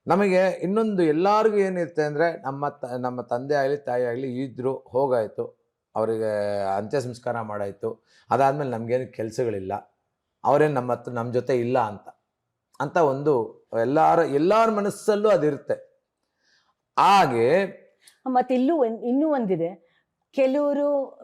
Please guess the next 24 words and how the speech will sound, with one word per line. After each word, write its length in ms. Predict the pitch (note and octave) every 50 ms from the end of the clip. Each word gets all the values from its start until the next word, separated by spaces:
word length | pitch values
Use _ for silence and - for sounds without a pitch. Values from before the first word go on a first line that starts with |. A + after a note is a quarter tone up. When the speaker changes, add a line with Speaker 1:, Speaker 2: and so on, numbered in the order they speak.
| - _ _ -
Speaker 2:
ತುಂಬಾ 160 | A#3 A3+ B3+
ಪ್ರಾಕ್ಟಿಕಲ್ 580 | A#3+ A3+ G#3 F#3+ F#3+ - A#3 - - A#3+ A3+ G3
ಫಿಲಾಸಫರ್ಸ್ 680 | - A3 F#3+ F3+ F#3 - F#3 D#3+ - F3+ D#3+ - -
ನಾ 120 | E3+ D#3+ D3+
ಹೇಳ್ತಾ 320 | D3+ D#3+ C#3+ C3+ - D#3
ಇರೋದು, 360 | C#3 C#3+ C#3+ D3 F#3+ A3 _ _ _ _ _ _ _ -
ಇದ್ದಷ್ಟು 520 | A#3 B3 G#3 G#3 D4+ D4+ D4+ - D#4 C4
ದಿನ 160 | C#4+ C4+ C#4 C#4+ C#4+
ಸರಿಯಾಗಿ 460 | C#4 C#4 C4+ A#3 G#3+ A#3 A#3 A#3 A#3+
ನೋಡ್ಕೊಳಲ್ಲ, 600 | A#3 A3 G#3 G#3 G3+ G3+ - G#3 F#3+ F#3 F#3 F#3 G3+ G#3+ A3+ A#3 _ _ - _ _ _ _ -
ಮುಗ್ದಾದ್ಮೇಲೆ 1040 | G#3 A3 C4 C#4+ C4 F4 D4 D4+ C4+ C4 C4+ C4 C#4 B3+ B3 B3 B3 B3 B3+ B3+
ಇಷ್ಟೊಂದು 520 | A#3 G3+ - - _ - C4+ C4 C4 B3 B3+
ಆಚಾರ 400 | A#3 G#3+ G#3+ G#3+ - A#3 A3+ A3 A3+
ವಿಚಾರ 340 | A3 G#3+ G#3 G3+ - A3 G#3+ A3
ಸಂಪ್ರದಾಯವಾಗಿ 720 | A3 A3 G#3 G3 F#3+ G#3 G3+ G3+ G3 G3 F#3+ F#3+ G3 G3 A3
ಮಾಡ್ಬೇಕಿತ್ತಾ 1040 | G3+ F#3+ F3 D#3+ D#3+ E3+ D#3+ D#3+ - E3 D3+ _ - F#3+ F#3+ F3 D#3+ - - _ _ _ _ _ _ _ _
ಅಂತ 240 | - G#3+ G#3+ A3 G#3+ B3 A#3+ A3+ G#3 F#3
ಸಾವು 300 | F#3+ - - A3 G#3 G#3
ಬಗ್ಗೆ 240 | F#3 G3+ F3+ E3 G#3 G3+ F#3+
Speaker 1:
ಕರೆಕ್ಟ್. 280 | E3 D#3+ D#3+ D#3+ D#3+
Speaker 2:
ಮಾತಾಡೋರು 220 | D#3 E3+ - F3+ F#3
ಇದ್ದಾರೆ. 320 | F3+ D#3+ D3 D3+ D3 D#3 -
Speaker 1:
ಇವಾಗ 300 | C#3 D3+ D3+ C#3 A#2+ A2 A2+ B2+ D#3+ F3 - - - _ _ _ _ _ _ _ _ _ _ -
ನಾವು 720 | B2 D3+ F3 F#3 G3 G3+ F#3 E3+ F3 F#3+ F#3+ - - -